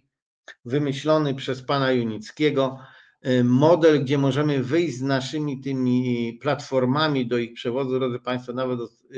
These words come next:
pię-, pięciu do dziesięciu, do piętna, do nawet do dwudziestu pięciu kilometrów głębi morza i oceanów, bez potrzeby budowania tych doków portowych. I to wszystko w automatycznym, e, takim rozwiązaniu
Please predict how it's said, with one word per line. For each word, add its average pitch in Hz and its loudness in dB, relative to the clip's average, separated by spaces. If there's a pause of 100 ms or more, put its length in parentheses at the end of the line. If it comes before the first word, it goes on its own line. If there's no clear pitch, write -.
(240)
pię-, 117 -8 (220)
pięciu 143 -6
do 120 -2
dziesięciu, 123 -6
do 117 -8
piętna, 117 -16
do 123 0
nawet 123 0
do 120 -8
dwudziestu 123 -4
pięciu 123 -8
kilometrów 123 -6
głębi 113 -4
morza 120 -4
i 113 -2
oceanów, 117 -4 (460)
bez 147 2
potrzeby 147 0
budowania 131 2
tych 117 -8
doków 151 4
portowych. 98 -12 (600)
I 123 -10
to 139 4
wszystko 165 0 (320)
w - -6
automatycznym, 156 2
e, 131 2
takim 131 -4
rozwiązaniu 143 2